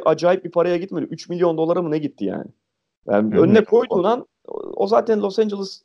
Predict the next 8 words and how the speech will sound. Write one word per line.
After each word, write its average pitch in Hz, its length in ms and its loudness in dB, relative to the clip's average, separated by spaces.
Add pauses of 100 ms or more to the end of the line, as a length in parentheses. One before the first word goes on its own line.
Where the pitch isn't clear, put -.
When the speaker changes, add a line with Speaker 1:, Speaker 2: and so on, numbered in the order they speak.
Speaker 1:
doğumlu 185 300 0
mu 175 120 -4
ne? 170 160 -4 (500)
Kalacaktı - 560 -2
burada. 117 340 -2 (420)
Ve, 170 260 4 (140)
e, 117 260 0 (320)
çok - 380 -2